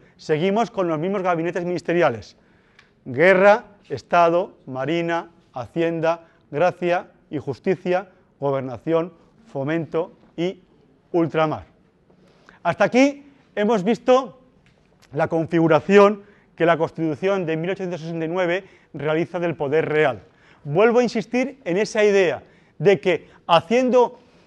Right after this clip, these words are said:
honor a su ideología liberal progresista, nos encontramos ante un texto fundamental que restringe, que constriñe la autoridad del rey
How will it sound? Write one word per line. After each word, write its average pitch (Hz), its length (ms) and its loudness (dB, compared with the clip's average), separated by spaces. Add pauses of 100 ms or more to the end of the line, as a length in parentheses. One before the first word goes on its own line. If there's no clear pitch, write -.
honor 208 520 2 (300)
a 175 120 0
su 175 320 -2 (100)
ideología 185 680 2
liberal 196 540 2
progresista, 208 760 -4 (240)
nos 170 180 -4
encontramos 190 800 -2 (220)
ante 175 280 -2
un 226 200 0
texto 214 280 -6
fundamental 185 680 -4 (340)
que 202 140 4
restringe, 185 760 -2 (300)
que 185 100 2
constriñe 196 720 -2
la 151 80 -2
autoridad 151 480 0
del 147 200 -2
rey 196 220 -2